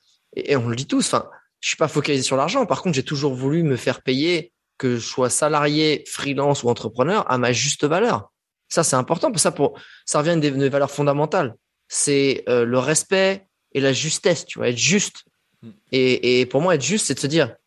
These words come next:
Speaker 1: ce que je te donne là, ça vaut ça. Et encore, ça vaudrait même plus, tu vois. Et donc, je vais pas non plus me brader.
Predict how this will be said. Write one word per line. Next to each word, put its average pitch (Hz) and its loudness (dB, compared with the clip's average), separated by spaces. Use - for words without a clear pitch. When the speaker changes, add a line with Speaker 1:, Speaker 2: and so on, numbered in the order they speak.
Speaker 1:
ce - -16
que 147 -6
je - -6
te 165 -6
donne 240 0
là, 233 4
ça 143 2
vaut 127 0
ça. - 0
Et - -6
encore, 147 -2
ça 151 2
vaudrait 139 4
même 131 2
plus, - -6
tu - -10
vois. - -4
Et 131 4
donc, 131 0
je 120 0
vais 135 2
pas 160 2
non 151 2
plus 156 -4
me 135 2
brader. 151 0